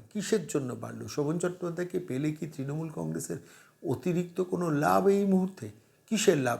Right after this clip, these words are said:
শোভন চট্টোপাধ্যায় তো রাজনীতি থেকে বহু বছর দূরে সরে গেছেন, তাহলে তিনি এলেই বা তৃণমূল কংগ্রেসের এখন যা ভরা সংসার, সেখানে লাভটা কী হবে?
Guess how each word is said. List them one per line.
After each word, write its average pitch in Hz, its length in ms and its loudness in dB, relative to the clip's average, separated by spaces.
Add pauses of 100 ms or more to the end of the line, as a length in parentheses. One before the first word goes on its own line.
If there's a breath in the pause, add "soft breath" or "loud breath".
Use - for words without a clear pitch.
(120)
শোভন 156 200 -2
চট্টোপাধ্যায় 156 480 -2
তো 156 80 0
রাজনীতি 139 440 0
থেকে 147 180 -4
বহু 139 300 2
বছর 143 300 -2
দূরে 135 320 -4
সরে 120 260 -6
গেছেন, 123 300 -12 (520 soft breath)
তাহলে 180 220 8
তিনি 180 300 6
এলেই 196 280 10
বা 208 140 6
তৃণমূল 175 400 0
কংগ্রেসের 170 480 -2
এখন 151 360 0
যা 151 200 4 (360 loud breath)
ভরা 147 280 8
সংসার, 151 420 -2
সেখানে 151 400 -6
লাভটা 127 440 -2
কী - 180 -14
হবে? 110 200 -14